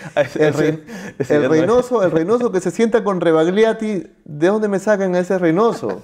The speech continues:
Speaker 2: O sea, ¿tú crees que el Reynoso de la U se hubiese sentado con Rebagliati? Jamás en la vida. Entonces, eso a mí ya no me gusta.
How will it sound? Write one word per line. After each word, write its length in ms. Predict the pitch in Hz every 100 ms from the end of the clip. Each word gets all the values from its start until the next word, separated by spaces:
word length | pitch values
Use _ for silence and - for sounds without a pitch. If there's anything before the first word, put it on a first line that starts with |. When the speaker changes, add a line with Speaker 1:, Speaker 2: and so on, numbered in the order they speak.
| - _ _ _ - - 233 202 120 - - 127
Speaker 2:
O 40 |
sea, 260 | 147 175 170
¿tú 80 | 196
crees 140 | 240
que 60 | 240
el 80 | 160
Reynoso 340 | 147 185 202
de 80 | 175
la 80 | 147
U 80 | 175
se 100 | 160
hubiese 160 | 175
sentado 400 | 170 139 156 160
con 160 | 156 135
Rebagliati? 580 | 117 110 107 117 120 170
Jamás 520 | 190 233 247 214 175
en 100 | 151
la 80 | 156
vida. 540 | 214 208 123 87 87 _ _ _ _
Entonces, 360 | 151 170 156 -
eso 380 | 202 214 226 -
a 60 | 131
mí 120 | 143
ya 80 | 143
no 80 |
me 80 | 135
gusta. 380 | 113 107 -